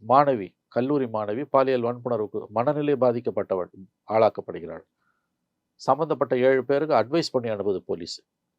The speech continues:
ஒருத்தனை கூட அரெஸ்ட் பண்ணல. அதுக்கு பிறகு அந்த பாதிக்கப்பட்ட பெண்ணோட உறவினர் ஒருவர் சற்று வசதி படைத்தவர், செல்வாக்கு மிக்கவர் என்பது அவர் தலையீட்டின் பேரில் கடகடகடன்னு அரெஸ்ட் பண்றாங்க. எங்க மறுபடியும் அந்த அண்ணா நகர் கேஸ் மாதிரி ஆயிடுமா? அது முடிஞ்ச உடனே அண்ணா யூனிவர்சிட்டி கேஸ்.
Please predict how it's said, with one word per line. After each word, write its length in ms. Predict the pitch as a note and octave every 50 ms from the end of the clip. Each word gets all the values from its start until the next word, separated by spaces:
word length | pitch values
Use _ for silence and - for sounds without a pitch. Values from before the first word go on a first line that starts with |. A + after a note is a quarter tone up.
| _ _ _
ஒருத்தனை 340 | _ G2 G#2 - C3+ B2 A#2+
கூட 160 | A#2 G#2 G2
அரெஸ்ட் 240 | G2 G2+ - _ -
பண்ணல. 100 | E2+ E2
அதுக்கு 320 | E2 F2 G#2 B2+ B2 D3
பிறகு 220 | B2 C#3+ C#3+ D3 D3
அந்த 140 | C#3 B2 B2+
பாதிக்கப்பட்ட 640 | G#2+ A#2+ C3 C3 C3+ - B2 B2+ B2 B2 _ -
பெண்ணோட 560 | B2 A#2+ C3+ C3+ C3+ B2 B2 B2+ B2+ - - - _ _ _ _ _ _ _ _ _ _ _ _ _ _ _ _ _ _
உறவினர் 460 | - G#2 A#2 B2+ C3+ C3 A#2+ B2 A#2
ஒருவர் 240 | A#2 A2+ A2 A2 G#2
சற்று 300 | - - A2+ G#2+ - A2
வசதி 320 | G2 G2+ - - A#2 A2+
படைத்தவர், 480 | G#2 - G#2+ G2+ - _ G#2 F#2+ G2+ G#2+
செல்வாக்கு 400 | G#2+ - G#2 G2+ G#2 A2 G#2 _
மிக்கவர் 300 | _ G2 - _ G#2+ F2
என்பது 160 | F2 A#2 B2+ A2
அவர் 160 | A#2 D3 C#3
தலையீட்டின் 400 | - C#3 C3 C3+ C3+ B2 B2+ A2+
பேரில் 200 | A2 A#2 B2+ B2
கடகடகடன்னு 560 | B2 B2 B2 A2+ A2+ A2 G#2+ A2+ A2+ G#2 G2+
அரெஸ்ட் 140 | G#2 - _
பண்றாங்க. 320 | - - - G2 D#2+ F2+
எங்க 140 | G2+ G2+ G#2
மறுபடியும் 420 | F#2 G#2 G#2+ A#2 G#2+ A2 A2 G#2 - - _ - - -
அந்த 180 | _ A2 G2+ G2+
அண்ணா 160 | G2 G#2+ A#2+
நகர் 240 | A#2 A2 G#2 G#2 F#2+
கேஸ் 260 | _ G#2 G2 - _
மாதிரி 200 | G2 F#2+ F#2 F2
ஆயிடுமா? 300 | E2+ E2+ E2 E2 E2 D#2+ D#2+ _ _ _ _ _ _ _ _ _ _ _
அது 160 | - G2+ G2
முடிஞ்ச 300 | G2 G#2+ B2+ C#3 C3 B2+
உடனே 280 | C3 B2 A#2+ B2+ C3 A#2+
அண்ணா 160 | G2+ G#2 A2+
யூனிவர்சிட்டி 380 | G#2+ F#2+ F2 E2+ - - D#2+
கேஸ். 340 | - - D#2 - - - _